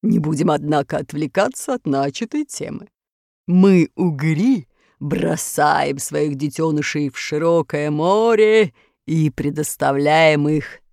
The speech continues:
самим себе. Мы народ бывалый, знаем цену жизни, а потому производим потомство в огромнейшем количестве, целый миллион,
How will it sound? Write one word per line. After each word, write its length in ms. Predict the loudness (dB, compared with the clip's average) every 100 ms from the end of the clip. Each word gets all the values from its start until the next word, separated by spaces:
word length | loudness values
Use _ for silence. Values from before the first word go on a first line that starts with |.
| _
самим 540 | -6 -4 -2 -2 -2
себе. 680 | -4 -8 -6 -6 -4 -6 -8 -16 _ _ _ _ -8
Мы 200 | -2 2
народ 340 | 2 2 0
бывалый, 880 | 0 -2 0 2 4 4 2 -2 -10 _ _ _ _ -12
знаем 680 | -4 0 2 2 2 0 0
цену 420 | -2 -2 -2 -2
жизни, 600 | -2 -2 -2 0 -2 -2 _ _
а 140 | -6 -2
потому 360 | 2 4 4 2 2
производим 680 | 2 2 2 0 2 2 2
потомство 720 | 0 2 0 -2 0 2 0 _ _
в 100 | 0
огромнейшем 1000 | 0 2 2 2 2 2 2 2 0 -2
количестве, 840 | 0 0 0 -2 -8 -8 -10 -10 -14 _ _ -4
целый 420 | 0 2 2 2
миллион, 540 | 2 2 2 0 -4